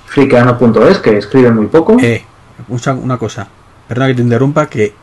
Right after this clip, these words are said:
Speaker 2: se me ha ocurrido mirar un blog, un, una noticia. Qué
Speaker 1: Mm.
Speaker 2: alegría me acaban de dar. Me van a mandar mi Pebble, con un poquito de suerte, el veintitrés de enero.
Speaker 1: ¿Qué es Pebble?
Speaker 2: Joder, macho.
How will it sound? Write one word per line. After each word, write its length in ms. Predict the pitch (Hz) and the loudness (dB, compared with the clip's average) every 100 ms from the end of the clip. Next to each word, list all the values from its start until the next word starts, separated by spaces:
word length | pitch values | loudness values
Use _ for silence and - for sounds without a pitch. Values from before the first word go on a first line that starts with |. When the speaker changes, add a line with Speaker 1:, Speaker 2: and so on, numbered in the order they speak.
| _ - - | _ -20 -16
Speaker 2:
se 160 | - | -4
me 80 | 151 | 0
ha 40 | 175 | 2
ocurrido 300 | 160 139 123 | 2 0 0
mirar 200 | 143 143 | 0 0
un 100 | 120 | 0
blog, 240 | 143 175 - _ 123 | 0 -2 -8 _ -10
un, 560 | 139 127 120 120 117 - _ | -6 -4 -4 -6 -8 -12 _
una 280 | 135 131 127 | -4 -2 -2
noticia. 400 | 123 131 170 240 - - - _ _ _ _ _ _ _ _ | -2 -2 -4 -6 -14 -20 -20 _ _ _ _ _ _ _ _
Qué 80 | - | -2
Speaker 1:
Mm. 20 | 147 | 0
Speaker 2:
alegría 360 | 160 147 175 | 2 0 0
me 60 | 143 | -2
acaban 200 | 131 143 | -4 -4
de 80 | 95 | -4
dar. 200 | 127 - _ _ _ | -6 -10 _ _ _
Me 220 | 120 120 | -6 -2
van 140 | 123 190 | 0 0
a 60 | |
mandar 320 | 190 156 175 170 | -2 0 -2 -2
mi 120 | 131 | -2
Pebble, 400 | 165 185 208 - _ _ _ | 0 2 0 -2 _ _ _
con 160 | - 127 | -6 -4
un 60 | 180 | -2
poquito 240 | 226 214 | -2 -2
de 60 | 175 | 0
suerte, 360 | 170 175 240 - | 0 0 -4 -2
el 180 | 156 147 | 0 0
veintitrés 380 | 143 135 185 | 0 0 0
de 60 | 233 | 0
enero. 260 | 196 233 - _ _ _ _ _ - | 0 -2 -6 _ _ _ _ _ -2
Speaker 1:
¿Qué 100 | 143 | -2
es 60 | |
Pebble? 360 | 117 110 101 98 - _ _ _ _ _ _ - | 2 0 0 -4 -12 _ _ _ _ _ _ -12
Speaker 2:
Joder, 240 | 170 104 101 | -10 -8 -10
macho. 720 | 107 - 127 127 143 143 | -10 -8 -8 -6 -4 -6